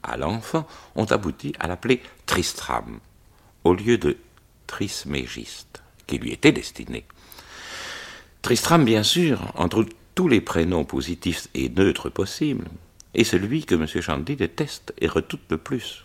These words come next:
Suit le quatrième malheur. Le caporal Trim, pour fournir le matériel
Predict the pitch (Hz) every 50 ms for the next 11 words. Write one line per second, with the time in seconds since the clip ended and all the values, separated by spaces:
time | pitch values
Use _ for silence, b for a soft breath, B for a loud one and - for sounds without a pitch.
0 | _ _ _ _ _ - - - B B B B 131 B - - 120 127 127 104
1 | - - - - - 85 87 101 101 95 80 73 69 69 60 57 55 - - -
2 | - B B B B B B B 101 - - 143 - 139 123 131 139 113 - -
3 | - - - 76 65 60 60 62 - B B B B B B 120 107 - 135 131
4 | 113 127 113 92 98 98 101 113 - - 95 85 90 92 85 -